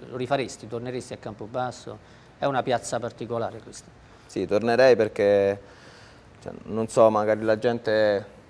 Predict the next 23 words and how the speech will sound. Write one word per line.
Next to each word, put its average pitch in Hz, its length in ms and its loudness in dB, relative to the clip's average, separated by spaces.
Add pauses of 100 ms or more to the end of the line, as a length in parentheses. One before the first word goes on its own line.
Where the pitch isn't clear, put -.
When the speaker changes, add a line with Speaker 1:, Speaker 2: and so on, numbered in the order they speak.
(640)
Speaker 2:
non 110 140 -4
lo 113 100 4
sa, 120 120 2
ma 107 120 2
io 123 140 2 (720)
sarei 123 240 2
potuto 127 240 2
andare 123 220 6
a 113 40 6
Palermo. 95 600 2 (960)
Ehm, 87 580 -8 (140)
dovevo 110 280 4
aspettare 113 460 2
dieci 117 260 0
giorni 123 440 2
e 101 420 2
Speaker 1:
Ad 120 100 -4
inizio 143 300 -4
stagione? 120 320 -8
Speaker 2:
Sì, 107 100 0
ad 104 120 4
inizio 107 260 -4
stagione. 92 400 -6